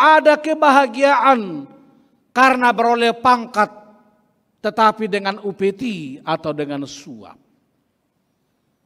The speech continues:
Tetapi mereka yang berbahagialah yang gemar melakukan Taurat dan firman Tuhan. Hidupnya tidak tercela, tetapi sepadan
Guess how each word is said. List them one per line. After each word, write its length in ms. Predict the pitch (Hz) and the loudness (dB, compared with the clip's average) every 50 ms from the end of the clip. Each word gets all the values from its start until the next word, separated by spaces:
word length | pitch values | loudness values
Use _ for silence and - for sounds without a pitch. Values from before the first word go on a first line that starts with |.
| _ _ _ _ | _ _ _ _
Tetapi 340 | - 143 127 156 156 - 165 160 | -14 -8 -6 -6 -6 -4 -4 -4
mereka 500 | 156 156 160 175 180 175 180 185 180 180 | -4 -2 -2 -2 -2 -2 -2 -2 0 0
yang 240 | 175 170 165 170 160 | 0 0 -2 -2 -4
berbahagialah 880 | 170 170 165 160 165 160 156 156 156 156 160 170 170 160 156 156 156 | -6 -6 -4 -4 -4 -2 -2 -2 -6 -6 -6 -4 -2 -2 -2 -2 -2
yang 240 | 160 156 147 151 151 | -2 -2 -4 -4 -6
gemar 640 | 143 151 147 151 156 156 156 151 151 143 135 127 123 - - _ _ _ _ _ _ _ _ - | -6 -6 -4 -2 -2 -2 0 -2 -2 -4 -6 -8 -12 -16 -20 _ _ _ _ _ _ _ _ -12
melakukan 760 | 117 131 139 139 139 135 - - 196 190 - - 196 190 190 196 202 202 202 202 196 190 185 175 _ _ _ _ _ _ _ - | -8 -6 -4 -4 -4 -4 -6 -8 -10 -10 -8 -6 -6 -4 -4 -6 -10 -12 -14 -16 -16 -20 -20 -20 _ _ _ _ _ _ _ -8
Taurat 640 | 151 156 170 175 185 185 180 180 175 165 175 175 | -2 0 2 2 2 2 2 0 0 -2 -4 -8
dan 240 | 151 165 165 165 160 | -8 -6 -6 -6 -6
firman 480 | 131 127 160 165 165 160 156 151 151 147 | -8 -8 -8 -8 -6 -6 -6 -6 -6 -8
Tuhan. 600 | 151 147 139 131 135 139 139 131 123 113 107 101 98 _ _ _ _ _ _ _ _ _ _ _ _ _ _ _ _ | -10 -12 -12 -10 -8 -8 -8 -10 -12 -16 -18 -20 -20 _ _ _ _ _ _ _ _ _ _ _ _ _ _ _ _
Hidupnya 720 | - 131 151 170 165 208 226 233 233 233 208 214 208 202 | -12 -8 -8 -6 -4 -4 -4 -4 -6 -6 -6 -4 -2 -4
tidak 640 | 196 202 - 208 214 214 175 190 180 175 - - - | -4 -6 -10 -10 -10 -8 -4 -4 -4 -6 -6 -8 -8
tercela, 800 | 165 151 151 - 160 156 139 139 139 139 135 127 117 110 110 107 _ _ _ _ _ _ _ _ _ _ _ _ _ - | -8 -8 -10 -10 -10 -8 -6 -6 -6 -6 -6 -8 -10 -16 -20 -20 _ _ _ _ _ _ _ _ _ _ _ _ _ -18
tetapi 400 | 139 135 - 139 135 - 135 127 | -16 -14 -12 -12 -12 -12 -14 -16
sepadan 800 | - - 131 127 - 131 123 123 120 123 120 117 117 113 107 107 | -14 -14 -16 -14 -10 -10 -10 -8 -8 -8 -10 -10 -12 -14 -18 -20